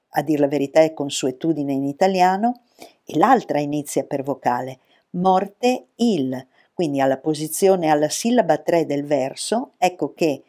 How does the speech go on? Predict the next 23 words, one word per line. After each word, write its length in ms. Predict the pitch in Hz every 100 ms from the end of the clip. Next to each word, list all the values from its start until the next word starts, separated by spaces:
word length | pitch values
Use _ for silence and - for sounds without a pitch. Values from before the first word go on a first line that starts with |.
| _ _ _ -
invece 520 | 156 160 185 180 151
di 140 | 147 143
considerare 680 | 151 143 156 160 139 139 143
due 120 | 190
sillabe 500 | - 165 170 175 220
ne 100 | 233
abbiamo 320 | 190 139 139
una 160 | 131 117
sola. 460 | - 190 147 127 - _ - _
Lo 160 | - 165
stesso 420 | 160 165 165 -
succede 760 | 196 240 226 202 175 185 202 -
alla 340 | - 160 156 156
sillaba 440 | - 151 139 139
cinque, 600 | - 214 196 131 135 135
bianco, 800 | 160 175 175 185 185 233 240 -
aspetto, 840 | - 165 - 202 180 - - 127 - _ _ -
bianco 720 | 170 170 170 160 185 - -
a 280 | 185 208 - _ _ _ -
diventa 680 | 175 185 147 143 180 180 -
una 180 | 202 196
sillaba 460 | - 175 147 156
sola. 420 | - 139 113 127